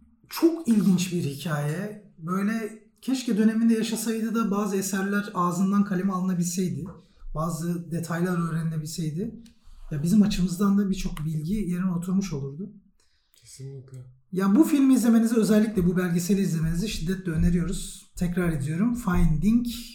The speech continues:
Speaker 1: Vivian Maier.
Speaker 2: Evet, Vivian Maier'ı bulmak diye de Türkçe'ye geçiyor. İki bin on üç yılında
Speaker 1: Evet, altyazılı zaten
Speaker 2: yayınlanmış.
Speaker 1: internette arattırdığınızda var.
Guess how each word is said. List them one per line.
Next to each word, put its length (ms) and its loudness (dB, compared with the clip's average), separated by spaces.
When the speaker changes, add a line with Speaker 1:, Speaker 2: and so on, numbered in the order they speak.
Speaker 1:
Vivian 680 0
Maier. 320 0
Speaker 2:
Evet, 340 -2
Vivian 380 -4
Maier'ı 400 -4
bulmak 680 -6
diye 260 -4
de 160 -4
Türkçe'ye 500 -8
geçiyor. 640 -10
İki 220 -12
bin 240 -8
on 220 -8
üç 440 -20
yılında 600 -4
Speaker 1:
Evet, 300 -4
altyazılı 800 0
zaten 300 0
Speaker 2:
yayınlanmış. 280 4
Speaker 1:
internette 200 0
arattırdığınızda 840 0
var. 460 -6